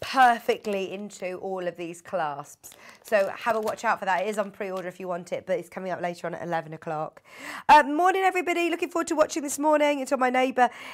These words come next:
uh, is ready to go for a coffee. Oh, yes. Uh, it's, it's just that sort of day-to-day, isn't it? Where you just, nice cup of coffee, a little bit of cake, enjoy the show this morning. We've got loads of great bargains for you this first hour. Bundles under fifteen pounds. Go on.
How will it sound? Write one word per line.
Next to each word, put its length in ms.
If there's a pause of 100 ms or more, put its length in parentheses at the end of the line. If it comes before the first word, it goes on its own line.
(140)
uh, 220
is 140
ready 120
to 80
go 140
for 120
a 20
coffee. 420 (340)
Oh, 200
yes. 500
Uh, 180
it's, 220
it's 140
just 200
that 140
sort 140
of 60
day-to-day, 580
isn't 200
it? 240
Where 120
you 80
just, 220 (100)
nice 380
cup 180
of 80
coffee, 500
a 20
little 160
bit 120
of 100
cake, 540 (260)
enjoy 280
the 60
show 360
this 240
morning. 500 (400)
We've 80
got 140
loads 540
of 60
great 200
bargains 480
for 180
you 60
this 160
first 360
hour. 200
Bundles 480
under 180
fifteen 420
pounds. 540 (880)
Go 140
on. 240